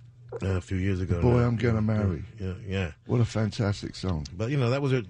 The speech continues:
Speaker 1: the album I did was her debut album at the age
Speaker 2: Yeah.
Speaker 1: of seventy-three.
Speaker 2: Yeah,
Speaker 1: You know,
Speaker 2: yeah,
Speaker 1: you know,
Speaker 2: yeah.
Speaker 1: after being number one, nineteen sixty-two with,
Speaker 2: Yeah.
Speaker 1: with He's a Rebel.
Speaker 2: Yeah.
Speaker 1: You know,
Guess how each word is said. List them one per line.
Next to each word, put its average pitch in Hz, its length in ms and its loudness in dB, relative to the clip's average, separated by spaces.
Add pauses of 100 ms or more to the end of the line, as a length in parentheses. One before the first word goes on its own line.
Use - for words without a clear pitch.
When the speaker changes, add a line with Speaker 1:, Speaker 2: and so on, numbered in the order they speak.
(260)
Speaker 1:
the 120 200 -2
album 143 300 -2
I 110 80 0
did 110 200 0
was 101 120 0
her 107 80 0
debut 101 480 2
album 104 440 -2
at 87 80 -8 (180)
the - 140 2
age 101 40 4
Speaker 2:
Yeah. 95 80 4
Speaker 1:
of 95 100 2
seventy-three. 90 680 -2
Speaker 2:
Yeah, 117 180 4
Speaker 1:
You 101 140 2
know, 113 80 4
Speaker 2:
yeah, 92 140 2 (100)
Speaker 1:
you 110 80 -2
know, 87 100 -4 (100)
Speaker 2:
yeah. 95 200 0
Speaker 1:
after 90 100 0
being 107 300 0
number 113 200 0
one, 98 460 0 (760)
nineteen 110 320 -2
sixty-two 90 680 -4 (200)
with, 90 120 0
Speaker 2:
Yeah. 82 180 0
Speaker 1:
with 95 100 -2
He's 98 200 0
a 90 80 0
Rebel. 90 380 0 (220)
Speaker 2:
Yeah. 85 340 0
Speaker 1:
You 101 80 -4
know, 85 160 -4